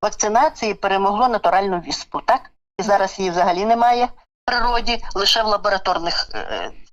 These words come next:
лабораторіях. Захворюваність на поліомієліт знизилась на дев'яносто дев'ять відсотків. Це захворювання, яке викликає паралічі,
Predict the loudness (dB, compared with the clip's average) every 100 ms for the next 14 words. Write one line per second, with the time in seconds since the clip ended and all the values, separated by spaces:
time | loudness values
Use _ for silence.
0 | _ _ -4 -2 0 -2 -4 -6 -6 -6
1 | -6 -6 -8 -8 -6 -2 0 2 2 2
2 | 0 0 0 -2 0 0 2 0 0 0
3 | 0 -2 -4 -4 -4 -4 -6 -4 -4 -2
4 | -2 0 -2 -2 0 0 0 -4 -4 -4
5 | -4 -4 -2 -2 -2 -4 -2 -2 -2 -2
6 | 0 -2 -2 -2 -2 -2 0 0 0 -2
7 | -2 -2 -2 -2 -2